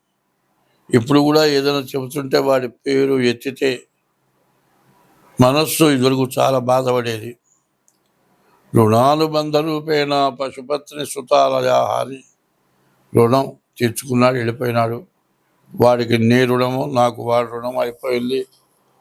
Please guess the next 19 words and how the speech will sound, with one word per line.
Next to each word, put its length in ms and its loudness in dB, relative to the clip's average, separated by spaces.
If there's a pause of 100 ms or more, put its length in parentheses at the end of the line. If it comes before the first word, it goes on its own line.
అనేటువంటి 500 2
స్థితికి 380 -2
వచ్చాను. 380 2
ఎందుకంటే 480 2 (1120)
ఎనభై 360 2
సంవత్సరాలు 540 2
వచ్చింది, 420 -2 (1040)
చివరి 380 4
దశకు 320 -2
వచ్చాను. 400 -2 (920)
ఇక 180 2 (580)
చివరి 320 4
దశ, 220 2 (1500)
ఈ 120 6 (100)
దశలో 400 2 (120)
కొడుకు 360 -2
కోసమో, 440 -4 (880)
కుటుంబం 500 2
కోసమో, 460 -6